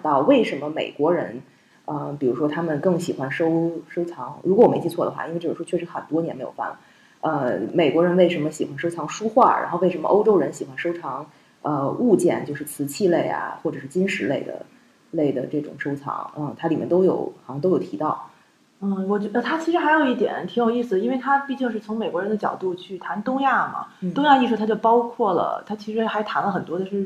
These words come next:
Speaker 2: 日本。
Speaker 1: 嗯。
Speaker 2: 其实就是，呃，美国人接受，它那，那个书里边就写，美国人接受中国艺术，其实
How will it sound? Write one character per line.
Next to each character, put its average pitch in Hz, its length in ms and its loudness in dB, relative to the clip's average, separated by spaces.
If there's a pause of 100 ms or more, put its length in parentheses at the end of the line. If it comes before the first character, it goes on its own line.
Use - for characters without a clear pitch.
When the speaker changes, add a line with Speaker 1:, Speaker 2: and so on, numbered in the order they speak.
Speaker 2:
日 240 80 -4
本。 - 120 -4 (680)
Speaker 1:
嗯。 190 40 -4
Speaker 2:
其 190 160 4
实 247 300 8
就 247 140 0
是， 170 420 4 (440)
呃， 208 200 6
美 185 160 4
国 190 160 4
人 233 160 4
接 247 160 2
受， 247 220 2
它 190 80 -2 (300)
那， 202 180 2
那 202 120 -2
个 202 60 -2
书 254 140 -4
里 247 80 0
边 175 120 -2
就 214 60 0
写， 190 160 -2
美 165 140 -2
国 165 80 -2
人 202 120 0
接 254 160 0
受 247 200 0
中 247 120 -6
国 240 120 0
艺 240 160 -2
术， 180 160 -6
其 208 180 -12
实 202 260 -4